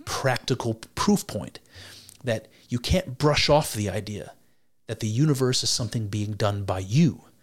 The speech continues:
because you play a role in how the, how the universe is represented. It has to be filtered through you bi-, through your biology and through your consciousness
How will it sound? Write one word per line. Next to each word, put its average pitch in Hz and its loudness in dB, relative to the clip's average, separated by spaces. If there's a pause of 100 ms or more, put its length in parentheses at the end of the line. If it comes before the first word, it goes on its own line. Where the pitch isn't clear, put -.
(360)
because 104 -4
you 160 4
play 190 0
a 147 4
role 123 4 (180)
in 113 -6
how 131 0
the, 113 -2 (460)
how - 0
the 117 -4
universe 123 2
is 98 -2
represented. 101 -4 (1120)
It 98 -12
has - -4
to - -8
be 127 -2
filtered 135 -2
through 120 -2
you 113 -4
bi-, 113 0
through - -2
your 123 2
biology 123 0
and 117 -6
through 117 -4
your 107 -6
consciousness 120 -2